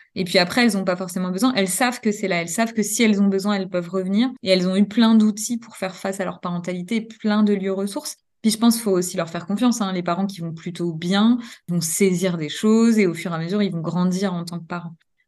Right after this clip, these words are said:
Enfin, tout ce qui est lié au monde, euh, des jeunes parents, en tout cas, et des jeunes enfants, je vois ça comme, euh, une raquette où il y a, euh, trois, quatre fils, là, tendus, il y en a pas assez. Et du coup, il y a des gros trous dedans. Et les cercles de parents, c'est un fil de plus supplémentaire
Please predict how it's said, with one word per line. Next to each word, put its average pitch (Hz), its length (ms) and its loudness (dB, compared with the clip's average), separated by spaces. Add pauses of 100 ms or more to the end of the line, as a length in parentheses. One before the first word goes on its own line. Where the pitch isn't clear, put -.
Enfin, 196 140 -4
tout 233 120 -6
ce 226 80 -6
qui 240 100 2
est - 20 6
lié 226 140 6
au 214 40 6
monde, 214 300 8
euh, 180 400 0
des 170 160 0
jeunes 190 240 2
parents, 196 280 4
en 220 60 6
tout 214 120 -2
cas, 196 120 2
et 185 60 2
des 180 80 0
jeunes 175 260 -2
enfants, 247 300 2
je 220 80 0
vois 190 160 4
ça 233 160 0
comme, 196 200 0
euh, 175 220 -2
une 185 160 -4
raquette 190 460 -2
où 196 80 -2
il 190 80 0
y - 20 6
a, 185 200 2
euh, 165 60 -6
trois, 220 220 0
quatre 208 240 0
fils, 247 380 2
là, 208 140 0
tendus, 202 480 -2
il 247 60 2
y 208 60 4
en 185 60 -2
a 165 80 -2
pas 202 160 0
assez. 196 320 -4 (160)
Et 185 180 0
du 175 140 -2
coup, 240 100 -2
il 240 60 6
y - 20 8
a 180 60 4
des 170 80 0
gros 180 260 0
trous 208 320 -2
dedans. 170 240 -4 (220)
Et 180 40 -6
les 175 80 -2
cercles 220 260 4
de 208 80 4
parents, 208 300 0
c'est 208 280 -6 (100)
un 196 160 -4
fil 208 280 0
de 185 60 -2
plus 190 260 -8
supplémentaire 180 720 -6